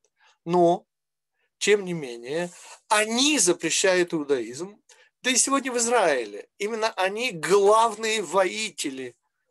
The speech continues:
против Торы. А ведь Тора их никак вроде бы и не задевает, и не трогает. И... Ну, вот так. Так вот, ответ здесь, конечно же, тот самый. Ассимиляция. Понимаете?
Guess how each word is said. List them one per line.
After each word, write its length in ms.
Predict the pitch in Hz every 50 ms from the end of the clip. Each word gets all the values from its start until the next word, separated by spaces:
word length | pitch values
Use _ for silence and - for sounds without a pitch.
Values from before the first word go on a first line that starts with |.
| _
против 380 | - 165 175 175 175 185 170 -
Торы. 360 | _ - 131 117 110 107 98 _ _ - - -
А 80 | 196
ведь 140 | 220 247 -
Тора 180 | - 285 277 269
их 140 | 233 -
никак 260 | 240 220 233 247 226 226 -
вроде 280 | 196 214 226 220 214
бы 100 | 196 208
и 40 | 202
не 100 | 202 202
задевает, 800 | 180 180 175 156 175 151 117 110 123 147 143 131 123 131 - -
и 80 | 151
не 120 | 156 175 170
трогает. 640 | - - - - - 160 147 135 131 127 123 120 117 _ -
И... 500 | - 139 - - - 78 - 73 - - _ _ _ _ _ _ -
Ну, 120 | 254 269 302
вот 200 | 285 247 - _ _
так. 220 | - - - - _ _ - _ _ _ _ _ _ _ _ _ _ - - _ _ _
Так 100 | - 165
вот, 180 | 180 214 208 - -
ответ 340 | 165 - 202 196 226 233
здесь, 200 | 180 160 165 160
конечно 480 | - - 160 147 147 160 151 - - 135
же, 140 | 123 131 127
тот 280 | - - 147 131 -
самый. 520 | - - - - 92 90 - _ 107 120 _ _ _ _ _ _ _
Ассимиляция. 880 | - - - - - 139 139 135 131 123 92 - - - - - _ _ _ _ _
Понимаете? 560 | - 113 127 156 170 175 160 - - - 120